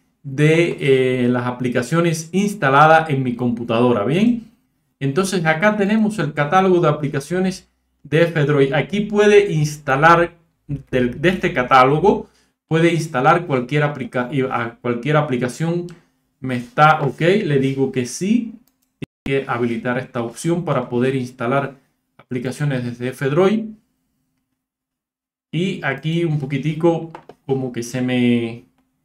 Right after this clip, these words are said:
como que se bloqueó, eh, no se bloqueó como tal la computadora, sino que el mouse no responde ahí.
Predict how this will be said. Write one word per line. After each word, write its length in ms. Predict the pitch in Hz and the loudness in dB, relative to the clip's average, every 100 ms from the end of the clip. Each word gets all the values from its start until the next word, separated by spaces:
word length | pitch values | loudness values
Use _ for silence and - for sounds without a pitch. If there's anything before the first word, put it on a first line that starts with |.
| - _ _ _ _ _ _ _ _ _ _ _ _ _ _ _ _ _ _ _ _ _ _ | -20 _ _ _ _ _ _ _ _ _ _ _ _ _ _ _ _ _ _ _ _ _ _
como 240 | - 123 120 | -6 -4 -4
que 120 | 120 | -6
se 280 | 120 127 123 123 - _ _ _ | -6 -6 -6 -10 -14 _ _ _
bloqueó, 960 | 139 127 123 - 165 190 208 220 220 160 | -4 0 0 0 2 4 4 2 0 -2
eh, 160 | 143 143 | 0 0
no 100 | 147 | 0
se 140 | 170 185 | 0 0
bloqueó 420 | 151 147 165 175 | 2 4 4 4
como 240 | 165 147 | 4 0
tal 220 | 131 160 160 | 4 6 6
la 120 | 147 | 2
computadora, 540 | 131 120 127 143 175 | -2 -4 -2 2 0
sino 380 | 180 131 135 151 | 0 -4 -4 -2
que 140 | 151 147 | 0 0
el 140 | 127 | 0
mouse 360 | 139 160 185 160 | 0 0 0 -2
no 220 | 139 147 | -2 -2
responde 520 | 127 - 135 139 135 | -4 -8 -4 -2 0
ahí. 340 | 139 202 214 | 0 0 -6